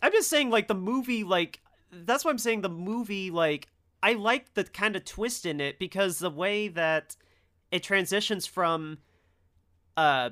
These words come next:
the dad just coming in is just like, now it's about her and the dad, and the movie slowly tiptoes you over away from, like, okay, the bigger story's not the infidelity. The bigger story is that,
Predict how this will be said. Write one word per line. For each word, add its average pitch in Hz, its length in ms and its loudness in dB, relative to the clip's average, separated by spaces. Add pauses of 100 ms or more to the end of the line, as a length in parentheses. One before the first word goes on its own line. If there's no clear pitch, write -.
the 165 100 -2
dad 165 380 0
just - 180 -8
coming 170 260 -2
in 156 240 -2
is 143 140 -4
just 156 200 -6
like, 143 300 -2
now 160 320 2
it's 175 100 -6
about 156 340 0
her 170 200 2
and 147 100 0
the 131 60 -4
dad, 170 340 2
and 143 140 -2
the 147 60 -6
movie 180 260 -2
slowly 190 640 -2
tiptoes 175 480 -6
you 156 120 -2
over 165 300 2
away 156 240 0
from, 165 160 -6
like, 147 220 -2
okay, 226 200 0
the 160 80 -4
bigger 185 280 -6
story's 160 360 -6
not 156 200 -2
the 165 80 -4
infidelity. 151 500 -4
The 139 100 -10
bigger 180 280 -6
story 175 540 -4
is 147 200 -4
that, 139 380 0